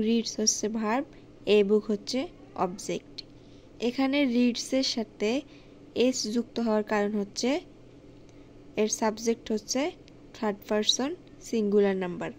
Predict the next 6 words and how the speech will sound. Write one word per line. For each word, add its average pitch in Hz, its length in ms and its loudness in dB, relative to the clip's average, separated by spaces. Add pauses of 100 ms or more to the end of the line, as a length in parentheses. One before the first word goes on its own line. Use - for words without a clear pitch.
অর্থাৎ 240 300 -10 (160)
he। 214 180 2 (600)
he 233 120 2 (140)
হচ্ছে 220 260 -2 (120)
একটি 262 260 -6 (480)
third 202 200 -4